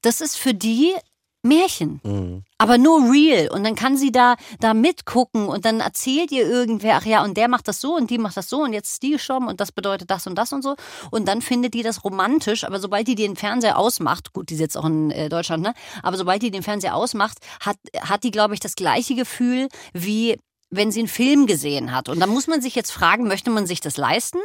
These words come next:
Speaker 1: Also,
Speaker 2: Ja.
Speaker 1: ne? Oder, ähm, nicht. Ich kann mir vorstellen, dass Fans der royalen Leute,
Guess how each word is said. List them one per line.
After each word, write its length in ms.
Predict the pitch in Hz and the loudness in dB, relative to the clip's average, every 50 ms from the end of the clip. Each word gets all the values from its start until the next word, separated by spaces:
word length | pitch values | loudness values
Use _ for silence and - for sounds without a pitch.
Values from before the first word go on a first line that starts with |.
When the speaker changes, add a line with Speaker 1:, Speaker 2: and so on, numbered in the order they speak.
| 440 - | -6 -4
Speaker 1:
Also, 200 | - 196 175 120 | -2 -2 2 2
Speaker 2:
Ja. 240 | 120 117 196 185 - - - | 2 4 4 2 0 -2 -6
Speaker 1:
ne? 220 | - 190 214 285 320 - - - - 175 - - | -4 -2 0 0 -2 -4 -10 -18 -18 -12 -4 0
Oder, 520 | 233 233 262 262 262 269 262 262 269 269 - - - - - | 2 4 4 4 4 2 2 2 2 0 -2 -8 -20 -10 -4
ähm, 280 | - 202 196 196 190 | -2 -2 -2 -2 -2
nicht. 300 | 196 233 302 339 - - | 0 2 2 2 0 -2
Ich 240 | - - 269 - - | -6 -6 -6 -6 -4
kann 180 | - 262 269 240 | 0 0 0 0
mir 120 | 240 233 | 0 -2
vorstellen, 440 | - - 233 247 - - 247 233 226 | 0 0 0 0 0 -2 -6 -6 -4
dass 140 | 202 180 - | -4 -6 -6
Fans 560 | - - 220 226 247 269 285 294 - - - - - - - _ - | -4 -2 -2 0 2 2 2 0 0 -2 -10 -14 -20 -20 -20 _ -4
der 420 | 220 226 214 214 214 208 196 - - | 0 2 2 2 2 2 0 0 -2
royalen 540 | 180 202 214 202 202 196 185 202 208 202 196 | 0 0 2 2 4 4 4 4 4 2 0
Leute, 500 | 190 185 185 214 220 - 226 220 220 | 0 2 2 2 0 0 0 0 0